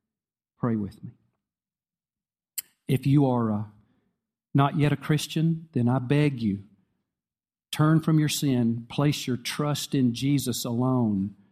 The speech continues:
to be your Lord, your God, your Savior, your forgiver, your leader.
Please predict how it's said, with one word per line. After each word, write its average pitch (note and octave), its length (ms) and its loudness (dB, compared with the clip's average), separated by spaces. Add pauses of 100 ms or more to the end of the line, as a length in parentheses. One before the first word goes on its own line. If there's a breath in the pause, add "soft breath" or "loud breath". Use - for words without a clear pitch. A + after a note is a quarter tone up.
(880)
to C#3+ 100 0
be C3+ 120 2
your A#2 240 0
Lord, C3+ 520 0
your A2+ 140 -4
God, B2 580 -2
your G#2+ 100 -2
Savior, B2+ 720 -2
your A#2 160 -4
forgiver, A#2+ 880 -2
your G#2+ 180 2
leader. A#2+ 600 -2